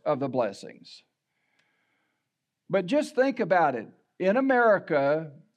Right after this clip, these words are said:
the jobs that you've had, the homes you live in, our food, it's a, it's a bounty that we have.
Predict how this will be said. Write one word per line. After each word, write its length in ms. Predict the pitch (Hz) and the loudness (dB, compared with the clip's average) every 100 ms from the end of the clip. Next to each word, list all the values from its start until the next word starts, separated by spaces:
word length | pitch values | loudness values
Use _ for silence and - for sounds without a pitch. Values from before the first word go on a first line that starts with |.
| _ 135 | _ -4
the 160 | 170 | -4
jobs 520 | 139 190 226 269 185 | 0 2 4 4 0
that 260 | 151 151 - | -4 -6 -4
you've 160 | 147 147 | -6 0
had, 520 | 151 117 - - - _ _ _ _ _ - | 0 0 -2 -10 -18 _ _ _ _ _ 0
the 140 | 202 | 0
homes 580 | 180 233 262 269 240 170 | 2 2 4 4 2 0
you 160 | 170 | 0
live 300 | 160 156 131 | 4 2 0
in, 360 | 117 92 - - _ _ _ _ _ _ _ _ _ - | -6 -10 -16 -20 _ _ _ _ _ _ _ _ _ 0
our 260 | 180 208 | 2 4
food, 960 | 202 - - 254 277 214 135 95 - - _ | 0 -12 -2 2 4 2 0 -4 -10 -20 _
it's 240 | 262 277 254 | 0 0 -2
a, 100 | 202 156 - _ | -6 -6 -16 _
it's 300 | 220 254 254 | 2 2 2
a 80 | 220 | -4
bounty 720 | 160 147 240 277 302 294 208 | -4 0 2 6 6 4 2
that 240 | 151 147 151 | 0 -2 -2
we 200 | 147 143 | -4 -2
have. 480 | 151 123 87 - | 0 0 -2 -8